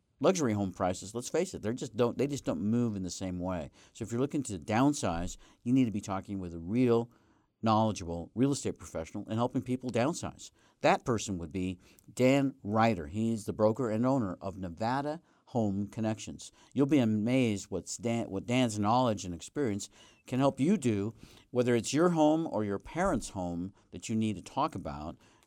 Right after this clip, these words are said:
A downsize, very tough. But that next move could be the most important move they'll ever make in their lives. So give Dan Ryder a call, seven seven five, seven four two, three three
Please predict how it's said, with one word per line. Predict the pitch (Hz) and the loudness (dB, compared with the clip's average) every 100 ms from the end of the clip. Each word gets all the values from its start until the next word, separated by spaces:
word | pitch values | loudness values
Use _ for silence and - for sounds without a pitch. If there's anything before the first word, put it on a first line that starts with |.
| _ | _
A | - | -4
downsize, | 92 131 156 - 147 151 165 - - _ - | 2 2 2 2 2 4 0 -4 -16 _ -2
very | 107 123 117 | 4 6 6
tough. | 107 69 - - _ | 0 -6 -8 -20 _
But | - | -2
that | 120 | 0
next | 117 147 - 143 | 2 0 0 2
move | 143 165 175 _ _ _ | 4 4 2 _ _ _
could | - 120 | -4 -2
be | 104 | -2
the | 98 | 0
most | 98 - | -2 -4
important | 95 101 92 92 | -6 -4 -2 -2
move | 101 92 | -4 -2
they'll | 92 90 | 0 0
ever | 107 | 0
make | 98 98 | 0 -2
in | 90 | -6
their | 90 | -6
lives. | 90 101 98 - - - _ | -4 -4 -4 -8 -16 -20 _
So | 127 | -2
give | 139 180 | 0 2
Dan | 139 147 160 156 | 2 2 2 2
Ryder | 113 120 131 131 123 - | 2 2 2 0 -6 -10
a | |
call, | - - 156 113 73 - - - - | -6 2 4 4 2 -6 -20 -20 -18
seven | - 160 156 | 0 2 4
seven | - 113 | 2 0
five, | 104 123 147 190 - | 2 0 0 -2 -10
seven | - - 180 117 | -4 2 2 0
four | - 98 85 | -4 -6 -6
two, | - 131 147 | -2 -2 -2
three | - 131 170 | -6 -2 -2
three | 214 - 110 87 | -2 -4 -2 -2